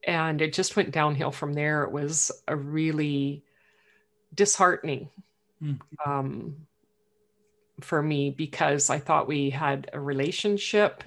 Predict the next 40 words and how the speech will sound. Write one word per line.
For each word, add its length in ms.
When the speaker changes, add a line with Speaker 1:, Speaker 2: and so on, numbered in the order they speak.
Speaker 1:
and 240
to 120
me, 240
everything 400
is 160
relationship. 920
And 720
they 280
had 320
a 40
framework. 960
And 260
so 640
I 100
was 160
kind 200
of 100
being 240
blamed. 420
It's 220
like, 180
"You're 100
not 280
putting 260
stuff 380
in 80
the 80
correct 340
framework." 540
And 80
I 20
said, 220
"Well, 80
I 20
don't 240
understand 680
what 200
the 60
concepts 720
are. 340